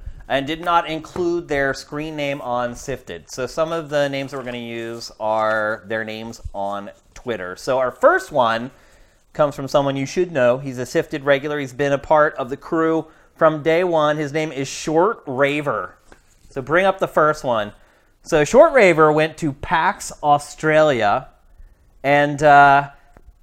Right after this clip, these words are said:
took a picture in front of the main sign. Now, keep in mind that when we started this competition, I, I instructed people to th-, that we would grade each photo based on creativity, exposure of the Sifted brand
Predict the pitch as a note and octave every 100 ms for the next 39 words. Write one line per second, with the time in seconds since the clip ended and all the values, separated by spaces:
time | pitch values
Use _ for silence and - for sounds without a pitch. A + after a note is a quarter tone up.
0 | _ F#3+ F#3+ F#3+ G3+ F#3 G#3 G#3+ G#3 _
1 | D#3+ E3 E3+ E3 E3+ - E3+ D#3+ D#3+ D#3+
2 | F#3 G#3+ - D3+ C3 C3 C#3 C#3 D4+ E3
3 | F4 D#4 G#3 E3 E3 D#3+ D#3+ E3 F3 E3+
4 | D#3 G#3 G3 G3 - G3+ F#3+ - F3 E3+
5 | D#3+ D#3 _ _ _ D3 D3+ _ - D3
6 | D3 D3+ - E3+ A3+ A3+ F#3 G3+ E3 E3
7 | D3+ D3+ - E3 D3 C3+ - B2+ C#3+ D3
8 | D#3+ E3 D#3 D#3 - - _ B2+ C3+ D3+
9 | E3 D#3+ D#3+ E3+ D3 E3+ - - E3 D#3
10 | C#3+ C3+ C3 B2+ - D#3+ C#3 - G#3 F#3
11 | D3 B2+ C3+ C#3+ _ _ _ _ _ -
12 | D#3 - - F3 F#3 G#3+ A#3 B3 F3 D3
13 | D3+ - F3+ F3+ G#3+ F#3 F3 E3 C3 G#2+
14 | A#2 D3+